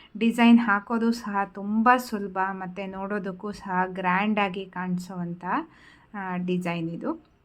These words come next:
ಆ, ಲೀಫನ್ನು ಸಹ ಡ್ರಾ ಮಾಡಿಕೊಂಡು ಇದೇ ರೀತಿಯಲ್ಲಿ, ಆ, ಲೈಟ್ ಗ್ರೀನ್ ಅಥವಾ ಡಾರ್ಕ್ ಗ್ರೀನ್ ಹಾಕ್ಬೋದು, ಇಲ್ಲ ಯೆಲ್ಲೋ ಲೈಟ್ ಗ್ರೀನ್, ಆ, ಡಾರ್ಕ್ ಗ್ರೀನ್ ಕಾಂಬಿನೇಷನ್ನಲ್ಲೂ ಸಹ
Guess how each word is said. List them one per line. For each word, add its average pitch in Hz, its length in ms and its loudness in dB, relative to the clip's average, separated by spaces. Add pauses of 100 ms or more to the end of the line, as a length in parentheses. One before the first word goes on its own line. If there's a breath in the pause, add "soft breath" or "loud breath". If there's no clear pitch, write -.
(680)
ಆ, 208 360 -4
ಲೀಫನ್ನು 262 760 4
ಸಹ 233 300 0
ಡ್ರಾ 196 280 4
ಮಾಡಿಕೊಂಡು 196 640 -2
ಇದೇ 208 320 -2
ರೀತಿಯಲ್ಲಿ, 202 680 -2 (400 loud breath)
ಆ, 196 360 0 (300)
ಲೈಟ್ 214 800 4
ಗ್ರೀನ್ 233 420 6
ಅಥವಾ 208 240 -6
ಡಾರ್ಕ್ 202 420 4
ಗ್ರೀನ್ 208 340 -4
ಹಾಕ್ಬೋದು, 196 600 -6
ಇಲ್ಲ 220 180 -2 (520 loud breath)
ಯೆಲ್ಲೋ 233 680 4
ಲೈಟ್ 208 480 0
ಗ್ರೀನ್, 202 440 -4 (340)
ಆ, 202 240 -6 (240)
ಡಾರ್ಕ್ 196 260 0
ಗ್ರೀನ್ 202 300 -4 (160)
ಕಾಂಬಿನೇಷನ್ನಲ್ಲೂ 214 1000 2
ಸಹ 196 300 -6